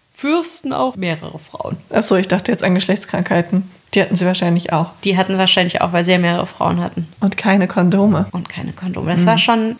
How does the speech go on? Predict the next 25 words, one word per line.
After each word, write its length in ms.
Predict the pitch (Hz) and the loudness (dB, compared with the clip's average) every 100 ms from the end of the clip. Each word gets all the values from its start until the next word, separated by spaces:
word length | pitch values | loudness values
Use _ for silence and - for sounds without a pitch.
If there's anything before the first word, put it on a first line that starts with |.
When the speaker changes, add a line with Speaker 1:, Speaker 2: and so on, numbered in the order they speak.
| - | -8
Speaker 1:
die 80 | 196 | -6
sind 220 | 208 220 | -4 -4
auch 160 | 247 | -2
nicht 160 | 247 247 | -4 -4
so 80 | - | -8
alt 180 | 180 - | -6 -6
geworden. 200 | - 208 | -2 -2
Speaker 2:
Ja, 140 | 185 - | -2 -4
also 560 | - 196 190 180 175 214 - | 0 0 4 4 4 4 2
sagen 280 | 214 220 | 2 4
wir 100 | 269 | 4
mal, 420 | 208 214 214 208 - | 6 6 6 6 4
es 120 | - | 2
scheint 160 | 226 202 | 2 2
nicht 160 | 269 | 2
so 100 | 269 | 2
zu 180 | 208 214 | 0 0
sein, 200 | 202 190 | 2 2
dass 100 | 190 | 2
die 80 | 185 | 2
Leute 220 | 190 185 | 0 0
früher 260 | 185 202 185 | -2 0 0
keine 400 | - 208 220 214 | 0 2 2 2
Hautprobleme 640 | 196 - - 214 220 233 | 0 -2 -2 0 0 0
hatten. 320 | 247 - 277 | -4 -6 -6